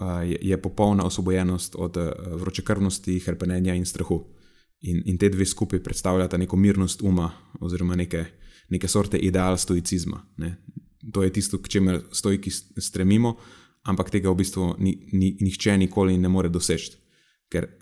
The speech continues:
na koncu smo še vedno vsi samo ljudje in imamo svoja čustva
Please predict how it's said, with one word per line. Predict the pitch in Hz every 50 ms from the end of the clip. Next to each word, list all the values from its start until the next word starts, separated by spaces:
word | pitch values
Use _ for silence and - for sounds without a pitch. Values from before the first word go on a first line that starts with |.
| -
na | - 90
koncu | 87 - 98 92 92 - 92 87
smo | - - - 92 87 80 - - -
še | - - 90
vedno | 92 90 87 85 78 80
vsi | - - 87 82 - - - _ _ _ _ _ _ -
samo | - - 87 90 90 85 71 - - - _ _ _ _ _ _ _ -
ljudje | 90 90 87 90 101 107 107 104 - - - _ _ _ _ _ _ _ _ _ - _ -
in | 87 90 87 87 90 87 85 87 - -
imamo | 90 87 87 87 85
svoja | - 92 82 -
čustva | - - 107 - - - 87 82